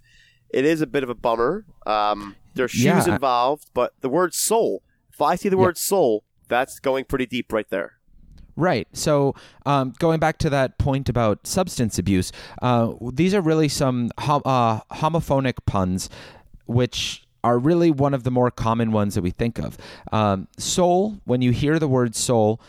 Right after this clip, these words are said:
Speaker 2: can be spelled in two different ways. Either there's S O U L, which is that thing that makes humans human, or S O L E, which could alternately be, uh, what's on the bottom of your shoe, or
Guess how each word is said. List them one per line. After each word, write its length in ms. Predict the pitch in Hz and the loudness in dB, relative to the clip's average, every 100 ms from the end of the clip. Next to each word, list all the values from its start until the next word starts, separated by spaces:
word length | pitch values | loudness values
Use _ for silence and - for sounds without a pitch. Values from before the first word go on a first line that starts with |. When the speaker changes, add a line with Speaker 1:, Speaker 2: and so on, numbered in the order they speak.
| - - | -20 -8
Speaker 2:
can 380 | - 131 127 113 _ - - | -2 -2 -2 -6 _ -12 0
be 140 | 131 | 0
spelled 440 | - 131 127 131 | 0 2 2 2
in 140 | 123 117 | 0 0
two 140 | 131 | 0
different 280 | 123 117 80 | 0 -2 0
ways. 300 | 95 87 - 120 | 0 0 -2 -2
Either 260 | 117 117 | 2 2
there's 320 | 110 101 98 - | 2 2 0 -4
S 260 | 117 135 - 117 | -4 -4 -4 0
O 360 | 120 123 120 | 2 4 2
U 340 | 90 110 123 107 | 2 2 2 2
L, 320 | 107 143 214 | 2 0 -2
which 180 | 110 - | -8 -4
is 160 | 104 95 | -4 -2
that 260 | 104 - | -2 0
thing 240 | 110 110 104 | 0 0 0
that 100 | 101 | 0
makes 220 | 101 - | -2 -2
humans 420 | - 107 101 95 | 0 0 0 0
human, 360 | 95 92 120 - - - - | 0 0 -2 -8 -18 -20 -2
or 380 | 120 117 117 - | 2 2 2 -2
S 280 | 120 127 - | -4 -4 -2
O 220 | 113 117 117 | 0 2 2
L 240 | 107 104 - | 0 -2 0
E, 260 | 143 131 - - _ - | 0 0 -2 -16 _ -6
which 240 | 104 - | -6 -2
could 300 | 107 90 - - | -4 -4 -4 0
alternately 560 | 107 - 110 110 104 | 0 0 -4 0 0
be, 420 | 85 95 98 95 90 - _ - | 2 2 4 2 0 -10 _ -6
uh, 300 | 98 92 90 | -2 2 2
what's 220 | 87 98 | 0 -2
on 100 | 104 | -2
the 60 | 95 | 0
bottom 320 | 98 101 98 | 2 2 2
of 140 | 92 | 0
your 140 | 92 90 | 0 0
shoe, 560 | - 165 156 147 143 - | 0 4 4 4 2 2
or 460 | 110 104 98 95 | 2 4 4 2